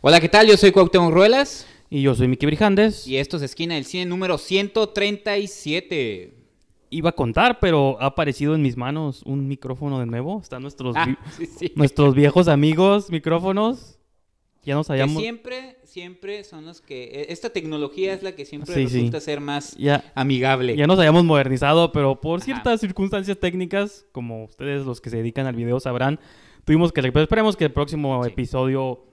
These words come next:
Speaker 2: este,
Speaker 1: Tengamos
Speaker 2: se,
Speaker 1: un micrófono,
Speaker 2: se,
Speaker 1: eh,
Speaker 2: se corrija todo esto.
Speaker 1: eh,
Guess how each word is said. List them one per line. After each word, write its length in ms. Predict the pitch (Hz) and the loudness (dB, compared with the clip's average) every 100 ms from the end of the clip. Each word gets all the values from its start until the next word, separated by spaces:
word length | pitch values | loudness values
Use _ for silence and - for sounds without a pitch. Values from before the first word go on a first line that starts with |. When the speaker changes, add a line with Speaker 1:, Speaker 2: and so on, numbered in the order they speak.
| - | -16
Speaker 2:
este, 680 | 117 _ - 110 110 - _ _ _ | -16 _ -18 -18 -18 -20 _ _ _
Speaker 1:
Tengamos 380 | 151 151 175 190 | -8 -6 -6 -6
Speaker 2:
se, 80 | 185 | -8
Speaker 1:
un 80 | 180 | -8
micrófono, 840 | 170 180 160 180 175 165 151 131 | -8 -8 -8 -10 -10 -6 -6 -4
Speaker 2:
se, 180 | 143 139 - | -2 -2 -4
Speaker 1:
eh, 60 | |
Speaker 2:
se 160 | 139 143 | -4 2
corrija 360 | 143 131 143 151 | 4 4 4 2
todo 180 | 151 156 | 4 4
esto. 360 | 175 - 247 | 2 2 2
Speaker 1:
eh, 40 | 277 | 0